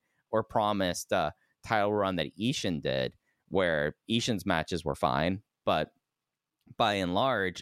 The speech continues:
it felt like that the matches were more of a purpose of elevating Ryoya Tanaka or something like that. Whereas this time, it's just kind of like, where the matches are in purpose of so far,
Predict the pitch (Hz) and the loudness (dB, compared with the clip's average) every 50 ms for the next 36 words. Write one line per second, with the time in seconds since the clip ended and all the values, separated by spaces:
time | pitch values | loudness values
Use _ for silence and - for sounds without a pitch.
0 | - - 92 92 87 - - - 107 98 90 - 78 98 98 95 - 90 85 - | -10 -4 -2 -2 -2 -2 -2 -2 0 0 0 0 -2 -2 -2 -2 -2 -4 -4 -2
1 | 90 90 87 82 82 82 - - 90 82 92 87 82 87 92 90 87 82 82 87 | -2 -2 0 0 -2 -4 -6 -8 -6 -2 -2 -2 0 0 2 0 0 0 0 -2
2 | - - - 95 80 80 - 90 82 - - 92 80 78 - _ _ _ _ _ | -2 -2 -2 -2 -2 0 0 -2 -2 0 0 0 0 0 -2 _ _ _ _ _
3 | _ _ _ - 92 95 104 113 123 120 120 123 117 117 113 110 107 110 113 113 | _ _ _ -2 0 0 2 2 0 0 2 0 0 0 0 0 2 0 0 0
4 | 110 - - 113 107 107 117 131 - - - - - - - _ _ - - 98 | -2 -4 -4 -4 -4 -4 -4 -6 -10 -12 -16 -16 -20 -20 -20 _ _ -2 0 0
5 | 92 - - 113 107 - - 113 107 104 104 - - 110 80 - - - - _ | 2 2 0 -2 -2 -2 -2 -2 -2 -2 -2 0 -2 -2 -2 -2 -4 -10 -16 _
6 | _ _ _ _ _ _ _ - - 113 113 107 107 101 95 95 123 143 147 135 | _ _ _ _ _ _ _ 0 2 4 4 4 4 2 0 0 0 0 0 0
7 | - - - 117 98 92 92 82 80 78 - _ _ _ _ _ _ _ _ _ | 0 -2 0 0 2 2 0 0 -2 -4 -8 _ _ _ _ _ _ _ _ _
8 | _ _ _ _ _ _ _ - 139 151 147 - 143 117 - - - 123 117 117 | _ _ _ _ _ _ _ -2 -2 0 0 0 -2 -2 -2 -2 -2 0 2 2
9 | 117 107 101 95 90 85 - - 80 101 101 98 - - 120 120 127 131 135 123 | 2 2 2 2 0 -2 -4 -4 -2 0 0 0 0 0 0 0 0 0 0 0
10 | 120 117 117 117 - 117 113 110 113 104 - _ - 107 117 113 110 110 107 107 | 0 0 -2 -2 -4 -4 -2 -2 -2 -4 -4 _ 0 0 2 2 2 0 -2 -4
11 | 98 - _ _ _ _ _ _ - 127 120 120 - 117 - - 131 123 117 - | -6 -8 _ _ _ _ _ _ -2 0 0 0 0 0 0 0 0 0 0 0
12 | - 131 - - 131 135 143 151 165 | -2 -2 0 0 0 0 0 -2 -4